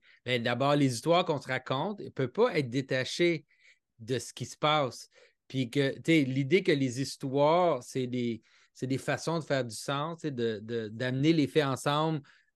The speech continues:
euh, vers une cohérence, euh, on peut comprendre que c'est la chose la plus primordiale à laquelle les êtres humains ont accès pour remarquer les structures et les patterns qui, qui existent dans la réalité. Fait que quand on,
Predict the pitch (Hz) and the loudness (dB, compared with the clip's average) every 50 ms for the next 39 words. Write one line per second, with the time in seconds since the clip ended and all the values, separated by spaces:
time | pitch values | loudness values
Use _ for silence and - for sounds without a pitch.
0 | _ _ 123 123 120 113 107 135 143 143 131 131 131 123 - - 143 131 127 123 | _ _ -4 -2 -2 0 0 2 2 2 2 2 0 -2 -2 0 2 2 4 2
1 | 117 123 127 131 147 196 262 262 226 - - - - - - - - - _ _ | 2 0 -2 -2 -4 -4 -6 -6 -8 -10 -12 -16 -18 -20 -20 -20 -20 -20 _ _
2 | _ - 123 120 117 110 107 107 110 - - 113 127 - - 151 139 151 143 139 | _ -4 -2 0 0 0 0 -2 -4 -6 -8 -8 -8 -2 0 0 2 4 2 4
3 | 135 151 180 180 175 165 143 - - 143 143 131 127 120 - - 165 170 160 151 | 4 4 4 4 4 2 2 2 4 2 2 4 2 0 2 4 4 4 4 2
4 | 127 - - 139 - - 139 127 123 123 113 110 120 143 151 160 170 170 165 151 | -2 -4 -6 -12 -10 -6 -6 -4 -2 -2 -2 0 0 2 2 4 2 2 0 -2
5 | 143 139 _ - - _ _ 120 117 117 113 110 - - 143 143 147 143 127 - | -6 -10 _ -20 -20 _ _ -6 -4 -4 -4 -4 -2 0 0 2 2 0 -2 -4
6 | - - 120 120 117 113 107 104 120 117 113 - 117 120 120 135 139 - 120 120 | -8 -8 -4 -2 -2 -2 -2 -2 -2 -4 -4 -4 -8 -6 -4 -4 -6 -6 -6 -4
7 | 113 107 107 - - - - 147 143 156 196 254 - _ _ _ _ _ _ _ | -4 -4 -4 -4 -8 -6 -2 0 2 2 0 -2 -6 _ _ _ _ _ _ _
8 | _ _ - 147 156 160 170 180 185 180 165 - _ _ _ _ _ _ _ _ | _ _ 4 6 8 8 8 8 6 4 0 -4 _ _ _ _ _ _ _ _
9 | - 127 113 117 139 135 143 139 123 - - - 180 180 185 175 151 139 135 - | -10 -8 -4 -4 -2 0 0 0 0 -2 -2 2 4 4 6 6 4 0 -2 -2
10 | - 139 120 - - 165 165 143 139 131 - - 123 117 - 143 143 143 143 135 | -6 -8 -8 0 2 2 2 2 0 -2 0 0 0 0 0 0 -2 -2 -2 -6
11 | - - 117 117 113 113 - 123 117 107 120 123 120 120 113 113 104 107 107 104 | -6 -6 -4 -2 -2 -2 -2 -4 -4 -4 -4 -4 -4 -4 -4 -4 -4 -4 -6 -8
12 | 95 - 147 139 113 - - 110 - _ - - _ _ _ - 156 160 139 170 | -6 -4 -2 -2 -2 -4 -6 -8 -10 _ -20 -20 _ _ _ -4 -4 -2 0 0
13 | 165 147 | 0 0